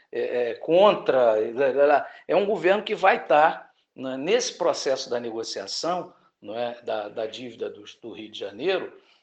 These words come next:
não é, é, pra poder, é, pra poder dar em troca esse nome que a família Bolsonaro espera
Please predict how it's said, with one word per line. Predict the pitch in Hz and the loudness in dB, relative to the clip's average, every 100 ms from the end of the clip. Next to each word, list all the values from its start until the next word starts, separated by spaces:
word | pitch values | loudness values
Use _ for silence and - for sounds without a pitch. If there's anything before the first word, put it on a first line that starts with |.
| _ | _
não | - 120 | -16 -10
é, | 123 135 - | -8 -8 -6
é, | 131 127 127 127 117 | -4 -2 0 0 -4
pra | - 143 | -4 -2
poder, | 151 196 151 120 131 131 117 | -2 0 -2 -2 -2 -2 -2
é, | 113 | -4
pra | - 143 | -2 -4
poder | 160 113 113 | -4 -4 0
dar | 123 170 | 4 4
em | 220 | 4
troca | 220 185 185 - 233 - _ _ | 4 8 8 4 -6 -8 _ _
esse | - 233 - 254 | 4 4 4 2
nome | 202 180 202 - - _ _ | 4 6 4 -4 -18 _ _
que | 175 | -4
a | |
família | 175 180 175 170 | 0 0 2 0
Bolsonaro | 165 170 165 160 143 - | 2 0 0 -2 -2 -4
espera | - - 151 156 165 | -6 -2 2 2 0